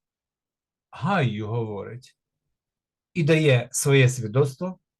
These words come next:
відносно цього брата. Сказав йому про того,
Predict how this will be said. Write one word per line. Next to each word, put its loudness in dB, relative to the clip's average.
відносно 0
цього -2
брата. -4
Сказав -2
йому 2
про 0
того, -6